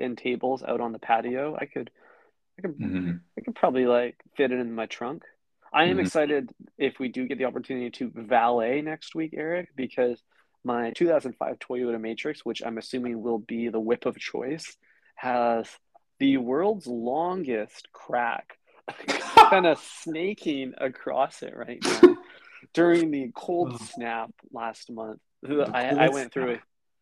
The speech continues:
Speaker 1: a, mm-hmm, I went through a window snap, you see, and now I, I
Speaker 2: Mm.
Speaker 1: shit you not, Eric, this crack has to be, like, a party-sized foot long, long, and the only way that it can be that long and exist on my window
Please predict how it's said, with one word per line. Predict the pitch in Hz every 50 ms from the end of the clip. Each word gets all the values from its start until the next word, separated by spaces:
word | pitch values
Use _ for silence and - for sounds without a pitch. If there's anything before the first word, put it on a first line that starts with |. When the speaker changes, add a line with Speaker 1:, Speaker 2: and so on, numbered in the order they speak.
| _ _ _
Speaker 1:
a, | 135
mm-hmm, | 139 139 156 143 135
I | 131 135
went | 139 139 -
through | 131 127 123 120 117
a |
window | 113 135 151 165 156 143 123 113
snap, | 110 - - - - 113 110 - - - -
you | - 113
see, | - - 113 117 120 117 117 - _ -
and | 127 127 120
now | 123 127 123 123 - 123
I, | 139 165 131 - 151
I | -
Speaker 2:
Mm. |
Speaker 1:
shit | - - - 190 - -
you | 165 156
not, | 139 120 117 135 147 -
Eric, | - 117 117 113 113 - - _ _ _ _ _ _ _ -
this | 135 139 143 -
crack | - - - 135 131 123 - - -
has | - 127 117 - - -
to | 123
be, | 113 120 117 113 110 123 127 _ _ _ _ _ -
like, | - 123 120 117 - -
a | 127 127
party-sized | - - - - 131 127 131 135 139 - - 127 120 120 117 107 - - - -
foot | - - - -
long, | - 120 117 117 117 123 135 143 156 _ _ _ _ _ -
long, | - 120 226 113 113 120 - - 185 - _ _ _ _ _ _ _ _ _ -
and | 139 139 143
the | 147 147 -
only | 165 156 165 185 185 185 190 180 160
way | 123 131 143 147 147 135 123 110 - -
that | 139 135 131
it | 127 120
can | - 123 113
be | - 131 135
that | 135 139 127 113 110
long | 120 117 123 120 117 120 120 131 _ _ _ _
and | 127 123
exist | 127 117 - - 127 - -
on | 135 127 123
my | 120 123 127
window | 123 113 131 143 123 117 113 110 113